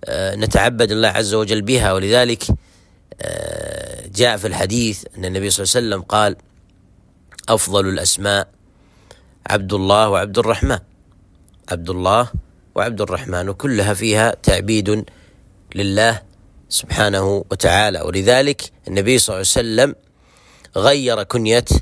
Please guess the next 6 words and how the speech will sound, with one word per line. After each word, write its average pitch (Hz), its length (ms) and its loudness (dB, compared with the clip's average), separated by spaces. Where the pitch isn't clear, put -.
آه، 50 1300 -6
أبي 101 120 -2
الحكم 143 480 0
إلى 120 400 4
أبي 107 320 0
شريح، 104 760 2